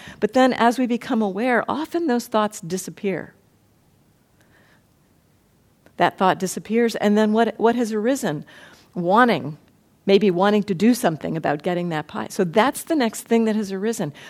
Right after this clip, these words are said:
We just keep track. What's happening right now? Ah, wanting has arisen. Frustration has arisen because I'm sitting in a meditation hall and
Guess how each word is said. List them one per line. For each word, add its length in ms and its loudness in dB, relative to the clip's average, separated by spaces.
We 120 0
just 560 -4
keep 280 -8
track. 600 -8
What's 380 -2
happening 480 -4
right 260 -4
now? 480 -8
Ah, 200 0
wanting 560 -2
has 180 -2
arisen. 480 -6
Frustration 720 0
has 160 -2
arisen 380 -2
because 240 -6
I'm 120 -2
sitting 260 0
in 100 2
a 40 2
meditation 600 0
hall 280 0
and 140 -4